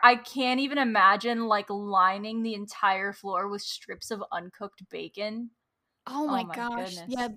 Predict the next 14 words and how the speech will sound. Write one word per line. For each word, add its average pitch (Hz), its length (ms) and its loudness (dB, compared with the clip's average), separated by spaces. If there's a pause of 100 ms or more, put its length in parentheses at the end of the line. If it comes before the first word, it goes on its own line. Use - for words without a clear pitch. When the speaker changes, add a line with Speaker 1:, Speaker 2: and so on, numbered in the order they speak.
Speaker 2:
individual 294 800 -2
strips - 580 -4
of, 226 180 -8 (400)
okay, 269 380 -2 (360)
ballpark, 311 560 4
how 269 240 2
many 311 200 -2
strips - 380 -6
of 233 140 -6
bacon 226 600 -2
are 240 140 -2
in 240 140 -4
this 247 220 -8
image? 240 500 -2